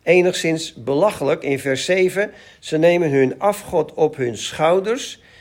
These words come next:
en torsen hem. Waar ze hem neerzetten, daar blijft hij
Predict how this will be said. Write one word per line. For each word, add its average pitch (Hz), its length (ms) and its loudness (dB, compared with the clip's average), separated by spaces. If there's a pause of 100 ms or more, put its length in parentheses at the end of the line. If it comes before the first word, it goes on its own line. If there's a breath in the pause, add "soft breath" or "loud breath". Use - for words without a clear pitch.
(200 soft breath)
en 143 340 -2
torsen 190 440 0
hem. 196 400 0 (560 soft breath)
Waar 165 220 2
ze 175 140 0
hem 127 280 0
neerzetten, 190 800 2
daar 156 220 2
blijft 156 340 2
hij 147 320 0